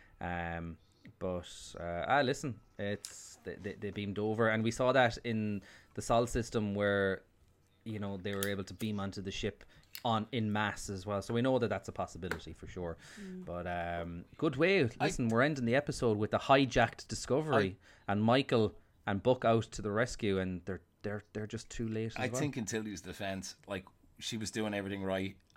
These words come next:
Speaker 3: and I gotta say one thing, like, Osyra definitely had inside information. So, you know,
Speaker 2: Yeah.
Speaker 3: take that part out of it, Tilly would have, you know what I mean, Tilly would have done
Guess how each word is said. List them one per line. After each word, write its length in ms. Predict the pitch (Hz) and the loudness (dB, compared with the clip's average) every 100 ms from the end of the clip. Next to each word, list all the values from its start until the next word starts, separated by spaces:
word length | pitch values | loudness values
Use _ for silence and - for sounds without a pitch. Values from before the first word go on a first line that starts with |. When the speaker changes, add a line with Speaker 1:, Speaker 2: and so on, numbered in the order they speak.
| - | -8
Speaker 3:
and 100 | 95 | -6
I 40 | |
gotta 180 | 101 101 | -4 -4
say 140 | 101 95 | -4 -4
one 200 | 92 92 | -4 -4
thing, 180 | 95 90 | -6 -4
like, 200 | 85 - - _ _ _ | -6 -8 -20 _ _ _
Osyra 340 | - 123 117 107 | 0 2 4 2
definitely 300 | 107 117 98 | -2 -4 -2
had 160 | 95 92 | -2 -2
inside 300 | 90 90 85 | -6 -6 -8
information. 520 | 80 82 82 78 78 _ - | -10 -10 -10 -10 -18 _ -12
So, 460 | - 95 87 87 - _ _ _ - _ _ _ _ | -4 -2 -4 -6 -14 _ _ _ -20 _ _ _ _
you 160 | - 95 | -6 -2
know, 240 | 92 90 | 0 -2
Speaker 2:
Yeah. 60 | 87 | -4
Speaker 3:
take 300 | - 123 127 - | 0 0 2 4
that 220 | 123 - | 4 6
part 300 | 123 110 107 | 6 6 4
out 200 | 107 104 | 2 2
of 80 | 92 | -2
it, 220 | 87 - - | -6 -10 -14
Tilly 480 | - 110 104 101 90 - - | -4 -2 0 0 -2 -8 -12
would 140 | 117 101 | -8 -6
have, 100 | 85 - | -8 -10
you 140 | 101 101 | -4 0
know 100 | 98 | 0
what 80 | 90 | 0
I 20 | |
mean, 220 | 87 78 - | -4 -8 -8
Tilly 220 | - 104 | -4 -2
would 140 | 92 90 | -2 -4
have 60 | |
done 240 | 95 85 | -4 -6